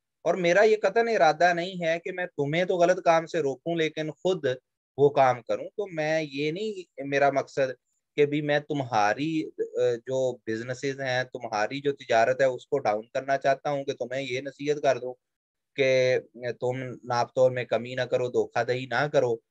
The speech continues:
और फिर वही चीज़ मैं खुद कर, करके तो वो सारा जो मार्केट का प्रॉफिट है वो मैंने कोई अपनी जेब में तो नहीं डालना। तो अ-, अगर मैं किसी चीज़ की तुमको नसीहत कर रहा हूँ तो उससे पहले मैं खुद उस पे अमल कर रहा हूँ।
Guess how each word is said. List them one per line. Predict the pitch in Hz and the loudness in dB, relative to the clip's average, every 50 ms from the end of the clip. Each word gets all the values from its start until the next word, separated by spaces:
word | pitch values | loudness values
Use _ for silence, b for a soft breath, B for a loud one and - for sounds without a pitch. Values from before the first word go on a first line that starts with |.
| _ _ _ | _ _ _
और | - 147 147 | -2 -2 0
फिर | - 160 156 147 127 | 0 2 2 2 2
वही | 120 131 151 151 170 175 165 | 4 2 2 2 2 -2 -4
चीज़ | 160 151 147 143 139 131 135 | -6 -8 -8 -8 -8 -8 -4
मैं | 135 131 131 127 | -2 -2 -2 -2
खुद | - - 151 156 165 156 | 0 0 0 0 0 0
कर, | - 143 131 117 107 117 123 - - - - - _ | 2 2 2 2 2 -2 -6 -12 -14 -16 -20 -6 _
करके | 123 117 117 131 - - 156 147 143 113 - - _ _ _ _ _ _ _ | 0 0 0 0 0 2 2 4 4 2 0 -4 _ _ _ _ _ _ _
तो | - 143 135 135 131 131 131 127 - - 123 120 | 2 2 4 4 2 2 0 0 -2 -6 -6 0
वो | 135 143 139 | 0 2 2
सारा | 135 - 131 120 120 120 127 131 | 2 -2 -2 -2 0 2 0 0
जो | 127 127 127 123 123 _ _ _ _ _ | 0 -2 -6 -8 -10 _ _ _ _ _
मार्केट | 117 113 113 113 110 - 120 120 - _ | -2 0 0 0 -2 -8 -18 -20 -8 _
का | 117 117 | -4 -4
प्रॉफिट | - - 113 107 - 120 113 123 | -2 0 -2 -2 -2 -2 -4 -2
है | 120 | -4
वो | 120 123 123 | -4 -4 -4
मैंने | 123 113 113 117 113 | -4 -4 -4 -4 -6
कोई | - 120 117 | -6 -4 -4
अपनी | 110 - - - 127 127 | -4 -4 -6 -12 -18 -10
जेब | 123 123 120 123 120 | -8 -6 -6 -6 -6
में | 120 113 | -8 -8
तो | - 117 | -6 -8
नहीं | 151 240 254 | -6 -4 0
डालना। | 233 185 139 123 110 101 95 - _ _ _ _ _ _ _ _ _ _ _ _ _ _ _ _ _ _ _ _ _ _ _ _ _ _ _ _ _ _ | 2 2 2 2 0 -4 -6 -10 _ _ _ _ _ _ _ _ _ _ _ _ _ _ _ _ _ _ _ _ _ _ _ _ _ _ _ _ _ _
तो | 139 147 160 | 2 2 2
अ-, | - - 123 - - _ _ - | 2 -2 -8 -10 -10 _ _ -6
अगर | 123 123 139 180 190 | -4 0 2 2 2
मैं | 190 185 180 | 2 -2 -2
किसी | 180 165 160 180 | -4 -6 -10 -10
चीज़ | 160 165 160 156 160 156 | -8 -6 -6 -6 -6 -8
की | 180 165 | -8 -6
तुमको | 160 151 147 147 160 180 | -4 -4 -4 -4 -4 -4
नसीहत | 175 151 - - 151 160 180 180 | -4 -6 -6 -8 -8 -6 -6 -4
कर | - 160 139 127 | 0 0 2 2
रहा | 143 160 | 2 -2
हूँ | 190 226 | -2 -4
तो | 214 240 226 220 | -4 -6 -6 -6
उससे | - - - - 214 208 - | -6 -4 -2 0 0 0 0
पहले | - 156 143 143 151 175 180 | 0 0 0 0 -4 -6 -4
मैं | 190 190 185 | -4 -6 -2
खुद | - 220 254 240 359 | -2 -2 0 0 -2
उस | 330 - | -2 -2
पे | - - 180 | -4 -2 -2
अमल | 170 147 131 117 113 | 0 0 0 -2 -4
कर | 104 - 98 92 90 | -2 -2 -2 -2 -2
रहा | 90 90 90 | -4 -6 -8
हूँ। | 87 87 | -8 -10